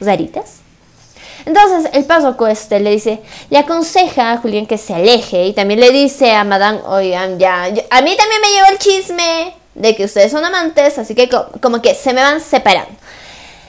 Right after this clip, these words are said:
A Julián, este padre le consigue una beca para el seminario. Sí, una beca para el seminario. Antes, o en ese momento de la historia, al menos en Francia, uno tenía que ser pudiente para ser sacerdote. Si no era que yo,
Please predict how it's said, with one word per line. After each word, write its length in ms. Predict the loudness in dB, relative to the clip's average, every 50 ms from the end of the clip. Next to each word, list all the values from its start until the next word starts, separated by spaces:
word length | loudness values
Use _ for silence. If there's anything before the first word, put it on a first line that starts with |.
| -20 _ _ _ _ _ _ _ _ _
A 100 | 0 2
Julián, 440 | 6 6 6 6 6 4 0 -2 -6 -10 _ _
este 200 | -2 0 0 0
padre 300 | 2 4 4 4 6 4
le 180 | 6 6 4 2
consigue 760 | 2 2 2 2 0 2 4 6 6 8 8 8 6 6 6 2 -4 -14 -20 _ _ _ _ _ -4
una 320 | -2 0 2 2 2 0 0
beca 580 | -4 -2 0 2 2 2 2 2 0 0 2
para 180 | 2 2 2 2
el 100 | 0 -2
seminario. 760 | -4 -6 -6 -4 -4 -2 -2 -2 -2 -4 -6 -14 -20 -20 _ -18 -8
Sí, 200 | -2 0 2 2
una 180 | 2 4 4 4
beca 220 | 4 2 0 -2
para 100 | -2 -4
el 60 | -4
seminario. 480 | -6 -8 -10 -8 -6 -6 -6 -6 -8 -10 -6
Antes, 480 | -4 -2 -2 0 0 2 0 0 0 -2
o 80 | -2 -2
en 120 | -2 -2
ese 180 | -2 -4 -4 -4
momento 340 | -2 -2 -4 -4 -4 -2 -2
de 80 | 0
la 100 | 0 -2
historia, 520 | -4 -6 -4 -2 -2 0 0 0 0 2 0
al 100 | 0 -2
menos 460 | -2 -6 -6 -6 -8 -10 -12 -14 -18 _ _
en 260 | 0 0 0 0 -2
Francia, 600 | -4 -2 -2 0 0 0 -2 -4 -2 -2 -2 -2 -2 -8 -12 -4
uno 140 | -2 0 0 0 0 0
tenía 260 | 0 0 0 2 2
que 100 | 2 2
ser 280 | 4 2 2 2 -2 -2
pudiente 640 | 0 2 2 2 4 4 4 4 4 4 2 2 2
para 240 | 4 0 0 0 0
ser 260 | 0 0 0 0 0
sacerdote. 800 | -2 -2 -2 -2 0 -2 -2 0 2 2 2 2 0 -4 -10
Si 220 | -10 -4 -2 -2 0
no 100 | 2 2
era 240 | 2 4 2 2 4
que 260 | 4 4 4 4 4
yo, 120 | 4 6